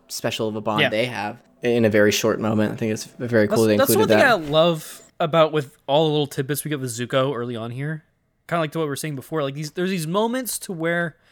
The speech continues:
Speaker 2: you understand his values. Like, obviously, like he's saying, like, "My honor, my honor, my honor." Like, he's driven to go get his honor back, but he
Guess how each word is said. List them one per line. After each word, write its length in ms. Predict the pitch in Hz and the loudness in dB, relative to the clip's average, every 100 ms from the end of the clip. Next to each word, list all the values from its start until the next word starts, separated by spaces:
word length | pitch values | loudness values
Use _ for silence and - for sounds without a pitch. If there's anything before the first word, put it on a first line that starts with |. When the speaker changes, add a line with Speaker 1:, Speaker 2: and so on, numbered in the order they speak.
| _ _ _ _ - | _ _ _ _ -10
Speaker 2:
you 180 | 170 180 | -6 -2
understand 720 | 196 190 - 180 180 170 151 _ _ _ _ _ | -2 -2 -2 0 0 -2 -6 _ _ _ _ _
his 240 | - 151 | -8 -6
values. 880 | 123 131 127 113 95 - - - - _ _ _ _ _ _ _ | -2 -2 -2 -8 -14 -14 -12 -12 -14 _ _ _ _ _ _ _
Like, 120 | 147 175 | -8 0
obviously, 340 | 247 233 240 | 0 0 -4
like 120 | 170 | -4
he's 100 | 160 | -4
saying, 200 | 214 165 139 | -6 -8 -6
like, 180 | 131 123 | -8 -6
"My 180 | 127 135 | -8 -6
honor, 360 | 147 156 135 | -2 -2 -2
my 140 | 113 123 | -8 -8
honor, 260 | 147 151 | -6 -4
my 140 | 127 123 | -6 -8
honor." 240 | 139 143 | -8 -8
Like, 120 | 120 156 | -8 -10
he's 200 | 151 127 | -12 -10
driven 520 | 175 196 160 139 123 | -2 -2 -2 -8 -10
to 120 | - | -16
go 340 | 127 139 135 127 | -6 -6 -6 -10
get 100 | 135 | -12
his 120 | 120 | -12
honor 280 | - 117 117 | -14 -14 -16
back, 300 | 110 98 - - | -16 -20 -20 -16
but 160 | 147 _ _ _ _ _ _ | -16 _ _ _ _ _ _
he 180 | _ 185 | _ -8